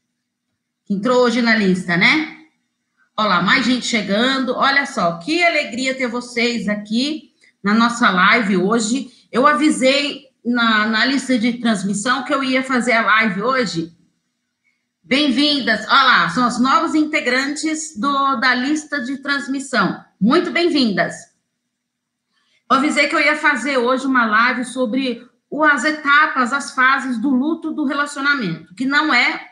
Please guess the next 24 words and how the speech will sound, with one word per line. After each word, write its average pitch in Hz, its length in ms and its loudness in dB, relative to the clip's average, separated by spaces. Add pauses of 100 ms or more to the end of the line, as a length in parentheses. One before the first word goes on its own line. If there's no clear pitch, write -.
uma 247 320 0
tarefa 214 440 -2 (180)
fácil, 220 500 0
é 233 40 -2
um 226 160 -4
processo 226 580 -4
bem 226 640 0
doloroso 233 760 -2 (240)
e 220 60 0
difícil 233 540 0
de 208 120 2
lidar. 247 580 -2 (1000)
Vocês 302 460 2
podem 285 1080 0
interromper 247 520 0
aí 233 240 0
fazendo 247 380 0
perguntas 285 1000 0
que 302 100 -8
eu 262 140 -2
vou 254 80 0
respondendo 262 580 -4
vocês, 247 720 -4 (140)
combinado? 190 580 0